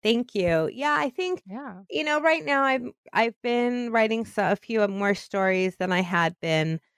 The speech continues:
Speaker 1: Uh, my favorite is this one from Ethiopia, an experience I had, and that'll be my, probably my first and primary story in this new book that I'm working on. And, you know, I hope I keep doing it so it's not just for me. And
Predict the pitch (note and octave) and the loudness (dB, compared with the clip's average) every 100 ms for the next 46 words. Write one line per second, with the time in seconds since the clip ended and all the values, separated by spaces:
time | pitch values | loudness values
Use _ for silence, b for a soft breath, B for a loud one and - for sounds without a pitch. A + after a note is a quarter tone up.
0 | _ _ - E3+ E3 D#3+ D#3 D#3+ F3 D#3+ | _ _ -6 -2 0 0 0 0 0 0
1 | F3+ F3+ F3 F3 D#3+ E3 - E3 D#3+ E3+ | 0 0 2 2 0 -4 -2 -2 0 -2
2 | E3 D#3+ - E3 D#3+ - E3 D3+ D3+ _ | 0 0 0 0 0 0 0 0 -2 _
3 | _ _ D#3 E3+ - - E3 E3 C#3 D#3+ | _ _ 0 0 -2 -4 0 0 -2 -2
4 | D#3+ E3+ D#3+ D3+ D#3 E3+ E3 E3 - E3+ | -2 0 2 2 -2 -2 0 2 0 -2
5 | E3+ D#3 C#3+ - F3 E3+ E3 F3+ E3+ D#3+ | 0 0 -2 0 0 2 0 0 2 0
6 | - D#3+ D#3 D#3+ D#3 - D#3 E3 D#3 - | 0 -4 -2 -6 -4 0 0 0 -4 -4
7 | F3+ E3+ E3 E3 - F3 E3 D3+ - E3+ | -4 -2 -2 -6 -6 -8 -4 -4 -2 -2
8 | D#3+ E3 D3+ - D#3+ D#3 D#3 D#3+ - _ | 0 0 -4 -6 -6 -2 0 -2 -6 _
9 | _ _ _ _ F#3 E3 E3 D#3 - B3 | _ _ _ _ -4 -2 -2 -4 -4 -4
10 | C4 A3+ G#3+ A3+ A3 A3+ - - G3 - | 0 0 0 0 -2 -2 -4 -10 -10 -4
11 | F#3+ G#3 A#3+ A3 - F3+ A#2 - G3+ F3+ | 0 0 0 -4 -2 0 0 -2 -4 -4
12 | - F#3+ F3 - F3+ E3 D#3+ D#3 - - | -2 -2 -2 -4 -6 -4 -6 -8 -12 -20
13 | _ _ F3 E3+ E3+ F3 F3 F3 | _ _ -8 -6 -4 -4 -6 -8